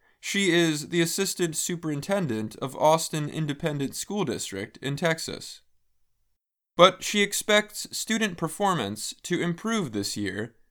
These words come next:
now that classes are returning to normal.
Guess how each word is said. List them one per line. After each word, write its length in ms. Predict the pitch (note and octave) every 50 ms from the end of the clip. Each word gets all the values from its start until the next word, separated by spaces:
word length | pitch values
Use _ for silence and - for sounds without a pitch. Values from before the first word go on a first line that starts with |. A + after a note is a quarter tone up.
| _ _ -
now 180 | - D#3 D#3 D3+
that 180 | C#3+ D#3+ D3+ D3+
classes 600 | - F#3+ F3+ F3 E3+ E3+ - E3 D#3 D3+ C#3+ -
are 200 | - C#3+ D3 C#3+
returning 440 | D3 C#3+ - E3 D3+ C3+ A#2 A2+ A2+
to 100 | - C3+
normal. 440 | C3+ C3+ C#3+ C#3 A#2 E2+ - -